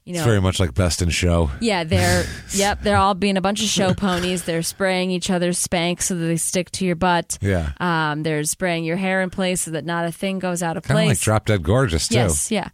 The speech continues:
Speaker 2: Which
Speaker 1: And, um, and then also the, uh, one team that is praying.
Speaker 2: Yeah, a couple of these were,
Speaker 1: That
Speaker 2: like,
Speaker 1: shit is
Speaker 2: Christian
Speaker 1: crazy.
Speaker 2: schools. They had sleeves and shit.
Speaker 1: Yeah, 'cause you can't show your shoulders or your
Speaker 2: Well, yeah,
Speaker 1: arms, but
Speaker 2: but
Speaker 1: you
Speaker 2: you
Speaker 1: can
Speaker 2: can,
Speaker 1: show your butt.
Speaker 2: you can totally show your crotch.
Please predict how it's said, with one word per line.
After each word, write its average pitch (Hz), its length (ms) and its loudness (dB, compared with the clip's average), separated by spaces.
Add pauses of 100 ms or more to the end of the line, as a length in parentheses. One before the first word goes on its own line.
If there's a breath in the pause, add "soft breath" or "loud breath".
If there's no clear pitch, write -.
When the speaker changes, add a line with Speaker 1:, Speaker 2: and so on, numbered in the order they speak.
Speaker 2:
Which - 320 -6 (340 loud breath)
Speaker 1:
And, 185 480 0
um, 165 520 0
and 180 180 -2
then 175 160 -2
also 202 480 0
the, 165 460 0
uh, 156 180 -2
one 165 280 -2
team 180 340 0
that 160 140 0
is 156 120 -2
praying. 170 560 -2 (460)
Speaker 2:
Yeah, 104 320 2
a 80 60 0
couple 98 340 0
of 90 80 4
these 85 140 4
were, - 80 0
Speaker 1:
That - 80 2
Speaker 2:
like, - 120 0
Speaker 1:
shit - 280 -2
is 156 100 -6
Speaker 2:
Christian 165 340 0
Speaker 1:
crazy. 143 160 -2
Speaker 2:
schools. 73 340 0
They 80 120 0
had 78 160 -2
sleeves 82 440 0
and 69 120 -4
shit. 69 240 -6 (380 loud breath)
Speaker 1:
Yeah, 160 360 -6
'cause 196 220 -2
you 170 80 -6
can't 165 220 -2
show 175 120 -4
your 165 160 -2
shoulders 147 400 -4
or 143 80 -4
your 131 140 -2
Speaker 2:
Well, 120 120 2
yeah, 101 100 2
Speaker 1:
arms, 67 120 -4
but - 120 -4
Speaker 2:
but - 60 -2
Speaker 1:
you 160 80 0
Speaker 2:
you 85 60 0
Speaker 1:
can 180 100 0
Speaker 2:
can, - 40 0
Speaker 1:
show 160 240 -2
your 160 160 -2
butt. 156 260 -8
Speaker 2:
you 104 100 -4
can - 200 -4
totally 92 340 0
show 82 160 0
your 80 160 0
crotch. - 560 -2